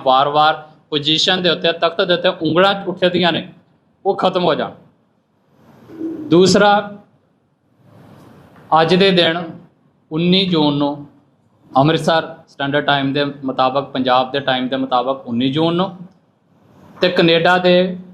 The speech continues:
ਟਾਈਮ ਦੇ ਅਨੁਸਾਰ ਅਠਾਰਾਂ ਤਰੀਕ ਨੂੰ ਸ਼ਾਮ ਨੂੰ ਉੱਥੇ ਕੈਨੇਡਾ ਦੀ ਧਰਤੀ ਦੇ ਉੱਤੇ ਖਾਲਿਸਤਾਨੀ ਐਕਟਿਵਿਸਟ ਔਰ ਗੁਰੂ ਨਾਨਕ ਸਿੰਘ ਗੁਰਦੁਆਰਾ ਡੈਲਟਾ ਸਰੀ ਦੇ ਮੁੱਖ ਸੇਵਾਦਾਰ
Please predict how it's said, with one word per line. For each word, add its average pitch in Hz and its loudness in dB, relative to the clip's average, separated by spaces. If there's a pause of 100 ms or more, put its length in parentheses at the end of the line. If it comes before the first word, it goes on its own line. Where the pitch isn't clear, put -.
(200)
ਟਾਈਮ 165 0
ਦੇ 170 0
ਅਨੁਸਾਰ 165 2
ਅਠਾਰਾਂ 151 0
ਤਰੀਕ 139 -4
ਨੂੰ 147 -4 (460)
ਸ਼ਾਮ 143 0
ਨੂੰ 139 0
ਉੱਥੇ - -6 (1120)
ਕੈਨੇਡਾ 170 2
ਦੀ 190 4
ਧਰਤੀ 175 0
ਦੇ 156 0
ਉੱਤੇ 156 0 (340)
ਖਾਲਿਸਤਾਨੀ 151 0
ਐਕਟਿਵਿਸਟ 147 -4 (680)
ਔਰ 156 2 (1040)
ਗੁਰੂ 160 2
ਨਾਨਕ 170 2
ਸਿੰਘ 165 2
ਗੁਰਦੁਆਰਾ 151 0
ਡੈਲਟਾ 143 0
ਸਰੀ 151 -2
ਦੇ 151 2 (680)
ਮੁੱਖ 170 0
ਸੇਵਾਦਾਰ 147 0